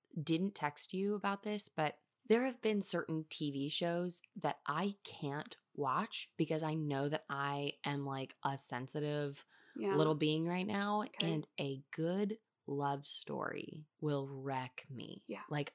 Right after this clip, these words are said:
Speaker 1: it was like the first substance before I found alcohol was
Speaker 2: Yeah.
Speaker 1: this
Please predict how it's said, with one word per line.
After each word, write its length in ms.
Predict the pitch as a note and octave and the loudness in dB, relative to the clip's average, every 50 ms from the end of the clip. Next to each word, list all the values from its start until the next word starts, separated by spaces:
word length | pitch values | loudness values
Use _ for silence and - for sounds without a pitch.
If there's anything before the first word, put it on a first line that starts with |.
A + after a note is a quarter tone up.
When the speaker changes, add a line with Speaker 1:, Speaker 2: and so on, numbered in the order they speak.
| _ - | _ 8
Speaker 1:
it 180 | F#3 G3+ A3 - | 8 8 8 8
was 180 | F3 E3+ - | 4 2 4
like 200 | F3 D#3 D3+ D3 | 4 2 2 2
the 80 | - D3 | -4 -8
first 440 | - - - D3 D3 C#3+ - - - | -4 -2 0 2 4 6 6 6 4
substance 520 | C#3 B2+ C3+ - - - E3+ E3+ F3 - | 0 0 0 -2 0 0 0 0 0 -2
before 380 | - - C#3+ - - D3 C#3 C#3+ | -4 -6 -6 -2 2 2 2 2
I 60 | D3+ | 2
found 240 | - D#3 D3 C#3+ C#3 | 0 0 -2 0 0
alcohol 640 | C3 C3 C#3+ C#3+ - D#3+ D#3 F3 F3+ F#3 F#3+ F#3+ F#3+ | 0 0 -2 -2 -4 -6 -4 0 0 0 0 2 2
was 160 | E3+ D3+ D3 | 0 0 0
Speaker 2:
Yeah. 120 | - - C#3 | 0 -4 -4
Speaker 1:
this 180 | C3+ C3 - | -2 -4 -6